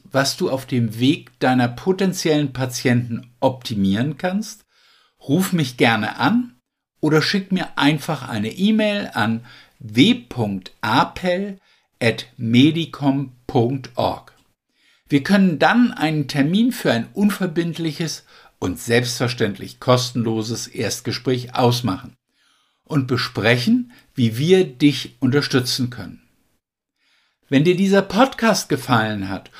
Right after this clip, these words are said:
und du andere Ärzte kennst, die auch auf der Suche nach wirkungsvollen Insider-Tipps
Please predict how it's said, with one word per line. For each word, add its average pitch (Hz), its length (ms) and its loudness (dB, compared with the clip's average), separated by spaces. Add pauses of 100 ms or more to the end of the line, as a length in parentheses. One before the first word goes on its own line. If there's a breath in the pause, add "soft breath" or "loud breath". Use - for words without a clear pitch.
(220 loud breath)
und 127 180 0
du 151 220 0
andere 214 460 4
Ärzte 175 440 -2
kennst, 98 520 -8
die 160 160 -10 (100)
auch 220 320 4
auf 175 220 -8
der 165 160 0
Suche 165 340 -2
nach 139 260 0
wirkungsvollen 180 920 0
Insider-Tipps - 1120 -2